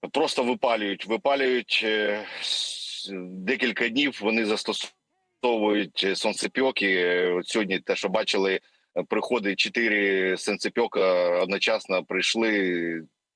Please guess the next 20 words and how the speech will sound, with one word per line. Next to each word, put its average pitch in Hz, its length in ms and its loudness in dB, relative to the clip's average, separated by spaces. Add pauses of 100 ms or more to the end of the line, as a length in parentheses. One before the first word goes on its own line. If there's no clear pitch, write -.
(380)
ну, 85 420 -2 (800)
все 123 200 2
горить, 123 340 0
палає, 107 880 2 (440)
і, 98 220 -10
ну, 117 160 0
х-, - 480 -10
як 110 240 2
там 104 280 0
обороняти, 98 1160 0 (100)
це 113 160 -2
ду-, 101 180 -4
дуже, 101 420 0
дуже 98 260 -2
важко. 80 520 -2
То 98 240 0 (240)
ворог 131 400 0
просто 101 600 2
використовує 98 920 0
тактику 87 880 -2